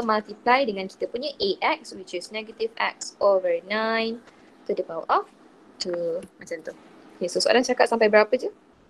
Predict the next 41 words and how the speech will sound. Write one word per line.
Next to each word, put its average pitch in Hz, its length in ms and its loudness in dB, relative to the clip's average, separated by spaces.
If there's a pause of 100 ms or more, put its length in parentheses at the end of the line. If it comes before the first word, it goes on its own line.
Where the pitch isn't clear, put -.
(300)
First - 320 2
three 269 160 -2
terms. 170 320 0 (240)
So, 214 320 -2
settle 214 320 -2
lah, 349 80 -2
satu, 226 240 -6
dua, 208 160 -6
tiga. - 240 -12 (560)
So, - 160 -12
this 190 240 -12
one 196 160 -10
adalah 185 480 -6 (320)
T 208 160 -14
one, 233 240 -4 (680)
this 226 100 -10
one - 160 -6
is - 240 -10
T 269 240 -6
two, 269 320 4 (240)
this - 160 -2
one - 80 -4
is 415 240 0 (160)
T 214 80 -8
three. - 260 -8 (800)
Okay, 285 160 -2
and 196 160 0
then 180 80 4
hujung 214 320 4
sekali, 262 320 4
jangan 208 220 4
lupa 196 260 4
buat - 400 4
plus 226 400 2
dot, - 160 -6 (240)
dot, - 160 -4 (160)
dot. - 80 -6 (1200)
Okay, - 240 -20
just 233 160 -8
like - 240 -6
that. - 80 -10